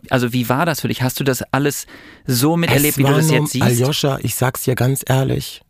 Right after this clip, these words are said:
Speaker 2: ich weiß, dass du dir das sehr schwierig vorstellen kannst und auch die ZuhörerInnen draußen. Für mich war das normal.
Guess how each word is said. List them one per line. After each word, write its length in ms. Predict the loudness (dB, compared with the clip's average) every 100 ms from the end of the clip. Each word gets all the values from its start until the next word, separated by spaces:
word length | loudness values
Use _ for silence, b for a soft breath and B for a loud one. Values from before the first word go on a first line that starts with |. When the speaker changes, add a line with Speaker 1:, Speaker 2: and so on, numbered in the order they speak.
| _ _
Speaker 2:
ich 140 | -6 0
weiß, 240 | 0 0
dass 120 | -2
du 80 | 0
dir 120 | 2
das 140 | 2 2
sehr 160 | 0
schwierig 360 | 0 0 0 0
vorstellen 420 | -2 0 0 0
kannst 260 | 2 0 0
und 100 | 0
auch 120 | -2
die 120 | -4
ZuhörerInnen 760 | 0 2 4 2 2 2 2 0
draußen. 600 | 0 0 0 -2 -2 -2 B B B B B
Für 160 | 2 4
mich 420 | 6 4 0 -4 -2
war 260 | 2 4
das 240 | 4 0 2
normal. 720 | 2 4 2 0 -2 -6